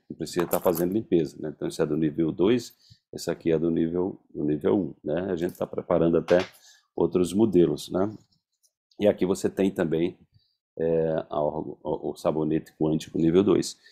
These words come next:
é nível um, né? E esses, e a gente não sabia que esses sabonetes, eles tinham um poder de cura.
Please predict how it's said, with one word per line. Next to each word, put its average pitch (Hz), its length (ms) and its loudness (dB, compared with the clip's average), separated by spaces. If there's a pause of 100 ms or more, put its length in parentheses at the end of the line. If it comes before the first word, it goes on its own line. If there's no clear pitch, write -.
(200)
é 87 100 2
nível 92 300 4
um, 80 200 -2 (120)
né? 107 260 0 (400)
E 147 80 6
esses, 185 420 4
e 143 140 8
a 143 80 8
gente 156 240 4
não 170 160 6
sabia 143 500 2
que - 140 -2
esses 123 340 0
sabonetes, 101 540 0
eles 123 240 0
tinham 131 160 2
um 143 40 0
poder 135 360 -2
de 170 100 -4
cura. 170 400 0